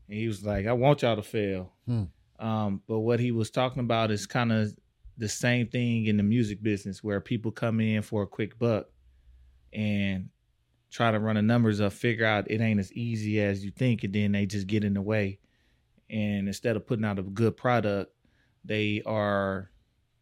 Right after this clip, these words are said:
Speaker 1: following trends or whatever instead of just being authentic in what they trying to do and actually put out the best thing they can. It's like, I want them to get out the way.
Speaker 2: Hmm.
Speaker 1: I'm like,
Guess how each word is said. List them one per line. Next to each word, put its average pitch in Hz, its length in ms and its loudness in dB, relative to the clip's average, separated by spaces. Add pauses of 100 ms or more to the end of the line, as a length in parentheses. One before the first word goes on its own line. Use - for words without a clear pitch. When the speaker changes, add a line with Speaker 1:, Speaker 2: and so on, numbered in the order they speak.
(220)
Speaker 1:
following 110 480 2
trends 110 640 0
or 101 60 0
whatever 104 480 4
instead 101 380 0
of 101 120 -2
just 104 260 -2 (300)
being 110 280 0
authentic 110 600 0
in 101 100 0
what 107 160 0
they 104 120 -2
trying 101 260 -4
to 98 60 -4
do 110 260 2
and 101 80 2
actually 104 260 -4
put - 280 -6
out 113 260 -4
the 98 60 -6
best 101 300 0
thing 104 180 0
they 92 100 -2
can. 110 400 0 (580)
It's - 140 -14
like, 123 140 -2
I 139 60 0
want 175 280 2
them 127 140 0
to 107 60 -2
get 101 140 -4
out 90 160 -4
the 92 80 -12
way. 85 160 -16 (220)
Speaker 2:
Hmm. 107 160 -2 (1300)
Speaker 1:
I'm 127 180 0
like, 101 300 -2